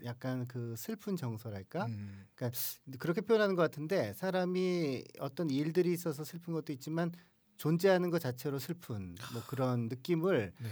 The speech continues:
Speaker 1: 되게 잘 살리는 것 같아요. 그래서
Speaker 2: 음.
Speaker 1: 사실은 이 파이 이야기에서도 뭘 어떻게 보면 특수효과가 워낙 화려했기 때문에 잘못하면은 그냥 보여주기로만 갈 수가 있는데
Speaker 2: 그렇죠.
Speaker 1: 그 안에 흐르는 슬프면서도 장엄한 그런 정서를,
Speaker 2: 아, 그렇죠.
Speaker 1: 어,
Speaker 2: 네.
Speaker 1: 좀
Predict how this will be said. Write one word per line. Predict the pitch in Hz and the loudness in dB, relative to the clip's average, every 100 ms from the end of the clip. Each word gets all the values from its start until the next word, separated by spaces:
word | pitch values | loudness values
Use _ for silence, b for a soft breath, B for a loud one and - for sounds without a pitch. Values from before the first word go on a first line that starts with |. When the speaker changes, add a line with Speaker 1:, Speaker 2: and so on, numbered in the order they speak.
| 98 | -6
Speaker 1:
되게 | - 180 | -2 0
잘 | 170 170 | 4 4
살리는 | 208 202 190 175 | 4 2 2 2
것 | 151 | 0
같아요. | 110 - 131 | -2 -2 -2
그래서 | 120 117 | -2 -2
Speaker 2:
음. | |
Speaker 1:
사실은 | 113 165 170 170 - B B - | -4 -2 0 0 -2 B B -10
이 | |
파이 | - 202 196 | 0 4 6
이야기에서도 | 175 160 147 143 131 131 143 170 92 - | 6 6 4 0 -2 -2 2 4 2 -4
뭘 | - 123 123 127 131 127 127 127 | -8 -2 0 2 0 -2 -6 -6
어떻게 | 127 127 143 | -6 -4 -2
보면 | 143 143 135 | 0 0 -2
특수효과가 | - - 196 - 147 143 | -2 0 2 2 2 4
워낙 | 120 117 110 156 | 4 2 0 0
화려했기 | 190 180 165 | 0 0 -2
때문에 | 147 135 123 156 | -2 -2 0 0
잘못하면은 | 151 131 127 147 135 139 175 110 87 B B - | 0 -2 -2 -4 -2 0 0 -2 -4 B B -8
그냥 | 123 | -2
보여주기로만 | 151 170 190 180 165 151 143 | 8 10 10 6 0 0 -2
갈 | 123 | -2
수가 | 123 135 123 | -4 -2 -2
있는데 | 101 104 160 127 | -2 -2 0 0
Speaker 2:
그렇죠. | 120 107 - 113 | 0 -4 -6 -6
Speaker 1:
그 | 104 139 | 0 4
안에 | 143 160 | 4 2
흐르는 | 160 190 180 190 226 233 b b b | 2 2 4 4 2 0 b b b
슬프면서도 | - - 247 247 226 214 190 190 170 190 190 | -10 -4 -2 0 2 2 2 2 4 4 4
장엄한 | 185 127 143 143 143 139 | 2 2 2 2 2 0
그런 | 127 127 | 0 0
정서를, | 123 110 107 123 127 | 0 -2 -2 -2 -2
Speaker 2:
아, | |
그렇죠. | 117 127 110 110 | 0 0 0 -2
Speaker 1:
어, | 120 117 113 - | 0 0 -2 -6
Speaker 2:
네. | - | -6
Speaker 1:
좀 | 143 135 | -2 -2